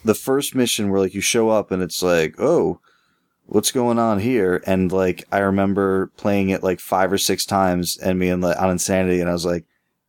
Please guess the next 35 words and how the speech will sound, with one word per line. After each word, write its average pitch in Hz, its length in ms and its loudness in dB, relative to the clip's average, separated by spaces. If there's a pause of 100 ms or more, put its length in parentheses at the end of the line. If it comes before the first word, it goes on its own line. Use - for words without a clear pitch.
(220)
"I, 117 760 0 (840)
I 101 80 0
can't 120 180 2
play 120 140 4
this, 82 220 0
and 90 140 -4
th-, 87 140 -8
this 98 140 -4
is 101 80 -2
no 101 160 4
good." 87 240 2 (280)
And 101 100 4
I 101 60 4
just 104 220 -2
remembered 104 420 2
thinking, 104 460 0
since 92 220 -6
I 95 60 0
knew 98 200 4
about 95 200 2
the 92 60 -6
game, 101 280 2
I - 20 -2
was 87 100 -2
like, 92 100 -2
"Okay, 90 320 -2 (320)
in, 104 120 2
like, 101 220 2
fifteen, 139 440 0
twenty 113 300 0
hours, 92 380 2
I'm 101 100 -2
gonna 101 140 0
be 95 140 -2
surrounded 95 800 2